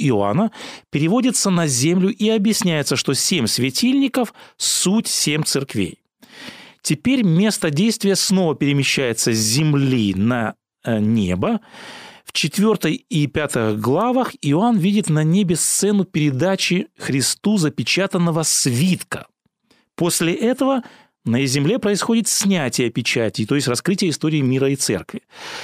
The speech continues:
О чем это говорит? Этим Христос показывает, что земные события – тесно связаны с его служением на небесах. Это указывает на то, что небесная скиния —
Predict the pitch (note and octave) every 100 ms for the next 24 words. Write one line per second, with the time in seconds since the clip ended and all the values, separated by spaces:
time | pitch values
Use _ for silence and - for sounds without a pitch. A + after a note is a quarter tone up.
0 | - - - - C#4 C#4 G#3+ - F#3 F#3+
1 | D3 D3 C#3+ G#2+ - _ _ _ _ _
2 | _ _ _ _ - E3+ F3 C3+ - A#2
3 | - - A3 - - - - _ - C3+
4 | _ - F3+ E3 C3 G2+ E2+ - - B2
5 | A2+ A#2 C#3 C#3 C#3 C#3 D#3+ F#3+ D3 -
6 | - A#2 G#2+ A#2 G#3 A#3+ - A#2 F2+ -
7 | _ _ _ _ _ _ - - E3 F#3+
8 | - G3 G3+ - - C3 A#2+ D#3 F3+ F3+
9 | G3 F#3 C#3+ A#2+ D3+ - C#3 A#2+ C#3 C#3+
10 | C3+ B2+ A#2+ A2 - F2 D2+ - _ -
11 | - C#3 D#3+ D3+ F3+ D3+ C#3+ C#3 C3+ G3
12 | - D3 C3+ A#2+ A2 F3+ F3 D3+ C3+ -
13 | - D3+ G#3 A3 A3